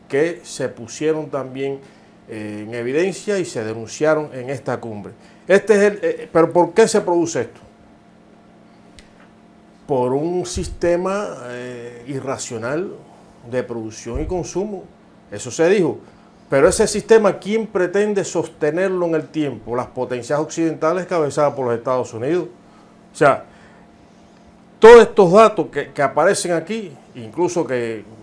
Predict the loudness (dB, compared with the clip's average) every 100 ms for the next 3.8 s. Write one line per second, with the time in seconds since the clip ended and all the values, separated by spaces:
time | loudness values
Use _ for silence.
0 | -8 -4 0 2 2 0 0 -2 -2 -2
1 | -2 -6 -6 -2 0 4 4 4 0 -4
2 | -10 -20 -20 -8 -6 -2 2 2 4 4
3 | 4 4 2 0 0 0 -2